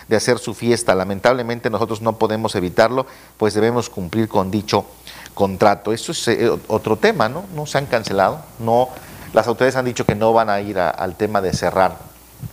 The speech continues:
establecimientos, están pidiendo solamente que haya conciencia, que haya poca gente, que tomen las medidas y este tipo de cosas, y tiene razón Luna Hernández, hay quienes, eh, como había bajado la pandemia, iba hacia la baja,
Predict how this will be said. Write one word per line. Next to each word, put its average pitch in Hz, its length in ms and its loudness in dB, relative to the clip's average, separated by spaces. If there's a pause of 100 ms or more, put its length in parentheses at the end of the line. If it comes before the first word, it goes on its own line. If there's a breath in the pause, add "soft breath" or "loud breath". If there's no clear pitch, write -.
(320)
establecimientos, 107 960 0 (360 loud breath)
están 123 320 2
pidiendo 110 300 -6
solamente 104 520 -4
que - 120 -2
haya 98 200 0
conciencia, 160 500 -2
que 123 100 0
haya 113 100 4
poca 104 280 0
gente, 156 360 -4
que 104 80 -4
tomen 104 300 -4
las 92 160 -4
medidas 127 540 2 (500 loud breath)
y 110 100 4
este 107 200 0
tipo 107 440 0
de 98 260 0
cosas, 139 480 2
y 110 120 -10
tiene 113 320 -2
razón 113 340 -2
Luna 113 240 2
Hernández, 175 540 0 (340 loud breath)
hay 127 160 4
quienes, 120 460 -4
eh, 101 280 -10
como 113 240 -2
había 135 220 4
bajado 135 380 2
la 123 160 0
pandemia, 113 580 -4
iba 117 220 0
hacia 113 180 0
la 95 80 4
baja, 101 340 2